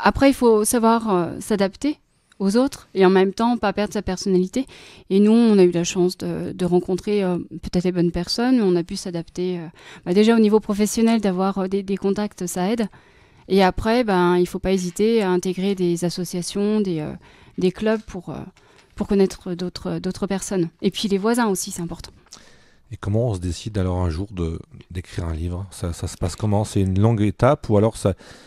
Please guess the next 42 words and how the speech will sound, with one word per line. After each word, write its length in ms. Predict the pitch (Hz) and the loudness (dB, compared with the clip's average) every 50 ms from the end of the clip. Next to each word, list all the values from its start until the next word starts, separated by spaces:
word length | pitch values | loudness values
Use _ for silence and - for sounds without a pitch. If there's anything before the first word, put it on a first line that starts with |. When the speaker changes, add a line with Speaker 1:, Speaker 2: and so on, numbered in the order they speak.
| _ _ _ | _ _ _
Speaker 2:
ça 160 | - - 95 | -8 -6 -4
vient 180 | 90 101 98 | 0 0 2
d'un 160 | 95 104 104 90 | 2 2 0 0
coup, 140 | - - 123 | -2 -2 0
on 80 | 117 | 0
a 40 | 104 | 2
envie 120 | 95 98 95 | 2 0 0
de 60 | - | 0
prendre 180 | - 117 117 | 0 2 4
un 60 | 110 104 | 4 2
stylo 400 | - - - 107 117 127 127 120 | 2 2 2 4 6 6 6 6
et 60 | 107 | 6
envie 180 | 101 98 101 | 4 2 2
de, 160 | 92 95 95 90 | 2 2 0 2
de 140 | 90 92 | 2 -2
s'exprimer ? 560 | - - - - - - - 101 98 101 110 - - | -2 -2 -6 -10 -10 -6 -4 -2 -2 -2 -2 0 4
Speaker 1:
Non, 260 | 233 233 226 220 233 | 6 6 8 8 6
alors 260 | 240 226 220 220 214 220 | 4 4 2 2 4 4
moi, 380 | 233 233 233 240 247 240 - - - | 4 4 4 4 4 2 -2 -2 -2
euh, 640 | 196 190 185 180 180 180 170 160 156 - - - - - 190 | 0 0 0 0 0 2 2 0 0 0 -4 -6 -8 -8 -8
c'est 140 | - - 220 | -4 -2 0
venu 120 | 214 214 196 | 2 4 2
en 60 | 180 | 2
plusieurs 320 | - 202 214 220 226 214 | 0 -2 -2 -2 2 2
étapes. 440 | 226 233 - - 262 254 269 262 - - - - 208 185 175 | 2 2 2 0 -2 -2 -2 -4 -6 -16 -14 -8 -6 -6 -6
Déjà, 400 | 190 185 190 185 190 202 196 202 | -4 -6 -6 -4 -2 -2 -2 0
bah, 160 | 190 190 196 | 0 0 0
je 80 | 185 202 | 0 0
voulais 140 | 214 220 214 | -2 -2 -2
faire 100 | 254 247 | 0 0
une 140 | 233 214 | 0 0
thèse. 480 | - - 226 220 220 214 196 185 175 170 _ - - - - - - _ - 151 | 0 -2 -2 0 0 -2 -2 -6 -6 -8 _ -14 -20 -20 -20 -20 -20 _ -6 -4
Euh, 200 | 160 160 151 139 | -4 -2 0 0
une 140 | 170 196 190 | 2 0 2
thèse, 200 | - 220 220 - | 0 0 -2 -2
c'est 80 | 196 | -4
un 60 | 170 170 | -6 -4
peu 180 | - 208 202 | -2 0 2
un, 200 | 180 170 165 - - | 2 2 0 0 -2
un 80 | 151 170 | -4 -4
petit 280 | - 175 - - 190 | -4 -6 -8 -8 -4
livre. 360 | 180 214 254 262 226 185 175 | 0 0 0 2 0 -2 -4